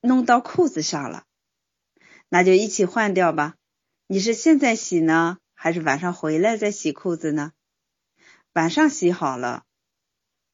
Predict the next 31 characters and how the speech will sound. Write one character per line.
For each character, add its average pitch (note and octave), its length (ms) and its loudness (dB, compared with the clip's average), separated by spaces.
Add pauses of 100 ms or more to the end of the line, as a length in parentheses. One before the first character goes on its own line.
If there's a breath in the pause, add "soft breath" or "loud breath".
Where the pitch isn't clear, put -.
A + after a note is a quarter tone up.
(320)
亮 B3+ 300 0
亮 E3+ 420 0
吃 - 240 -2
完 D#3+ 240 0
饭， D#3 400 -4
换 - 260 -10
好 D3+ 180 -6
衣 F3 260 -2
服， E3+ 420 -8
准 C3+ 180 -6
备 D#3 140 -4
出 G#3+ 220 -10
门 C#3+ 240 -4
的 F#3 120 -6
时 C3 220 -10
候， C3 340 -12 (640 soft breath)
妈 A3 180 0
妈 G3+ 140 -2
叫 F3 240 -2
住 C#3 140 -6
他 D3+ 220 -6
说 D#3 260 -10 (260)
：“亮 A#3+ 220 0
亮， E3 280 2 (120)
水 D#3+ 200 -4
壶。 E3+ 440 -2 (680 soft breath)
”“哦， F#3 260 2
谢 C#4 220 -4
谢 C#4+ 180 -4
妈 D3+ 280 -2
妈。” C3+ 260 -8